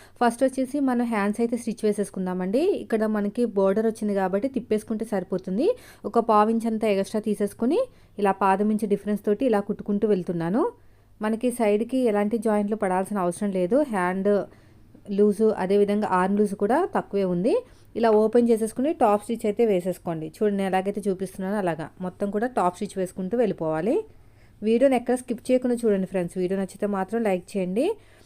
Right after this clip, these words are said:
తర్వాత ఇలా క్లోజ్ చేసుకుని కార్నర్కి ఇంకొక స్టిచ్ వేసుకుంటూ వెళ్ళిపోండి. ఇలా ఇప్పుడైతే నేను ఎలాగే స్టిచ్ వేస్తున్నానో అలాగా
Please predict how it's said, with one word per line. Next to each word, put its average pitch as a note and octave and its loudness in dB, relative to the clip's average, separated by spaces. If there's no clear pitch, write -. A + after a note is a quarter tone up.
తర్వాత A#3 2
ఇలా A3 4
క్లోజ్ G#3 4
చేసుకుని C4 2
కార్నర్కి A#3 4
ఇంకొక B3+ 0
స్టిచ్ A3+ -6
వేసుకుంటూ G#3+ 2
వెళ్ళిపోండి. E3+ 0
ఇలా G3 -2
ఇప్పుడైతే G3+ 0
నేను A3 0
ఎలాగే G3 0
స్టిచ్ G3+ -8
వేస్తున్నానో G3+ -2
అలాగా D#3+ -2